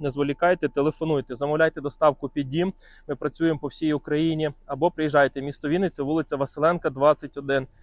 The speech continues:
Маємо гарний вибір даних автомобілів, так як стараємося постійно їх знаходити. Ну, такий стан, це ексклюзив. Якщо вам сподобався сьогоднішній огляд, ставте лайки, пишіть коментарі, підписуйтесь на наш канал.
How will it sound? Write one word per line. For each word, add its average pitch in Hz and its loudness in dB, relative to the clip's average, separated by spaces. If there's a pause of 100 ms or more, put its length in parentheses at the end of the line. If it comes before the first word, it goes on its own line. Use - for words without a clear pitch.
(140)
Маємо 143 0
гарний 139 2
вибір 135 -2
даних 135 0
автомобілів, 143 -2
так - -20
як 131 -12
стараємося 147 0
постійно 139 -8
їх 139 -4
знаходити. 139 0
Ну, 127 -2
такий 175 0
стан, 131 2
це 147 2
ексклюзив. 139 -2 (580)
Якщо - 0
вам 196 6
сподобався 190 4
сьогоднішній 180 -2
огляд, 180 4
ставте 165 2
лайки, 160 4
пишіть - -8
коментарі, 151 -2
підписуйтесь 143 0
на 147 -8
наш 143 0
канал. 165 4